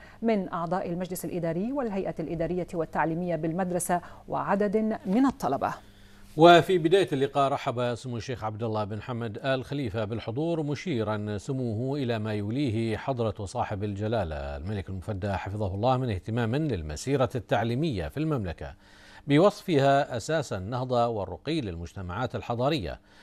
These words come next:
Speaker 2: مهنئا سموه بالإنجاز الأكاديمي المتميز الذي حققته مدرسة الشيخة حصة للبنات،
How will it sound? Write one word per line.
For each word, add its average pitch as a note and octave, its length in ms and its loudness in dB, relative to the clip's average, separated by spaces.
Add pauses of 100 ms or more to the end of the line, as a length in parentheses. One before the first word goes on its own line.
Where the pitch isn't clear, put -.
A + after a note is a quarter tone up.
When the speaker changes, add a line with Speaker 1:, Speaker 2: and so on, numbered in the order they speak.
(160)
Speaker 2:
مهنئا G2+ 420 -4
سموه A2+ 480 -4
بالإنجاز F#2+ 560 -6
الأكاديمي F#2+ 800 -4
المتميز B2+ 760 -4
الذي A#2+ 280 0
حققته D3+ 560 -2
مدرسة A#2+ 480 -2
الشيخة B2 440 -2
حصة G2 420 -2
للبنات، F#2+ 520 -2